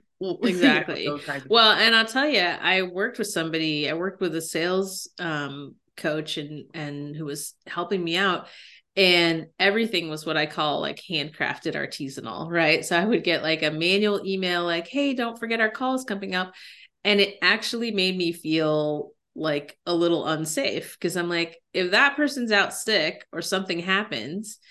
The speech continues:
Speaker 1: Mm-hmm.
Speaker 2: that means that reminder's not gonna happen. And
Speaker 1: Mm-hmm.
Speaker 2: it's like, when you have systems, I think that makes people feel safe and like, "Oh, okay, they've, this is a process. I'm not, I'm new here, but this is not new." <laughs>
Speaker 1: Yeah.
Speaker 2: Right? Like,
Speaker 1: Yeah.
Speaker 2: there's a system and a process.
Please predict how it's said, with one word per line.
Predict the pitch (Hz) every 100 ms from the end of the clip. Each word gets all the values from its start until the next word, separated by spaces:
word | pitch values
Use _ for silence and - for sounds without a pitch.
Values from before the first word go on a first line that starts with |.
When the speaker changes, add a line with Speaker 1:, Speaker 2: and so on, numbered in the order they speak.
| -
Speaker 1:
Mm-hmm. | 185 165
Speaker 2:
that | 190 196
means | 202 196 190
that | 170 175
reminder's | 185 226 262 175 170
not | 131 -
gonna | 143 147
happen. | 147 - 85 76 156 185 _ 190
And | 185 170
Speaker 1:
Mm-hmm. |
Speaker 2:
it's | 170 170
like, | 185 165 160 - - - -
when | 185 196
you | 190
have | 190 214 208
systems, | - - 240 269 - 151 156 156
I | 165
think | 202 196
that | 165 151
makes | 165 -
people | - 170 160 156 - _ _ -
feel | 147 139
safe | 185 147 151
and | 147
like, | 147 143 139 - - - -
"Oh, | 208 220 170
okay, | 202 180 139 147 156
they've, | 165 170 -
this | 165 208
is | 202 180
a |
process. | - 190 180 180 139 -
I'm | - 151
not, | 185 175 - -
I'm | 170 185
new | 254
here, | 262 226 190 170
but | 165 156
this | 185 190
is | 170
not | 156 143 -
new." | - - -
<laughs> | 277 262 - - -
Speaker 1:
Yeah. | 202 185
Speaker 2:
Right? | 202 190 202 - - -
Like, | 180 175
Speaker 1:
Yeah. | 160
Speaker 2:
there's | 202 196
a |
system | 190 208 202 202
and | 190
a | 160
process. | 208 180 185 190 180